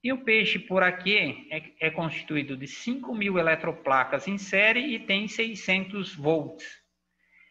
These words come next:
Aí ele quer comparar com uma raia torpedo,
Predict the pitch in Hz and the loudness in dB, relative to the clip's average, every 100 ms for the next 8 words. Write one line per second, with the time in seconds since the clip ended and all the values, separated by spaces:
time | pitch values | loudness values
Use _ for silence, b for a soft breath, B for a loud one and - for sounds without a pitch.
0 | b b - 262 269 277 285 220 220 233 | b b 0 4 6 4 0 0 0 -2
1 | 226 214 208 - 233 240 190 214 220 220 | 4 6 6 2 2 2 6 6 4 2
2 | 240 240 208 214 170 117 | 0 4 4 4 2 -6